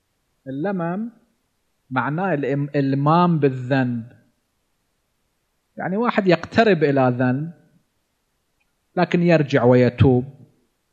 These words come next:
وتأويل الرو-، الآية في الروايات الذنوب الصغيرة، يمكن الإنسان يرتكب ذنبا،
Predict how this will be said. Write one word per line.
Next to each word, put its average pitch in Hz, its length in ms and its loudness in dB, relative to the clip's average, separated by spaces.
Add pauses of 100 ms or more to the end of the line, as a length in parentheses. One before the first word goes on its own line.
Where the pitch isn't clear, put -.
(140)
وتأويل 147 480 0
الرو-، 131 420 -4
الآية 135 380 -2
في 131 100 -8
الروايات 160 600 -4
الذنوب 135 520 -4
الصغيرة، 143 720 -2 (480)
يمكن 277 340 -4
الإنسان 175 560 -10 (720)
يرتكب 180 480 -4
ذنبا، 147 540 -4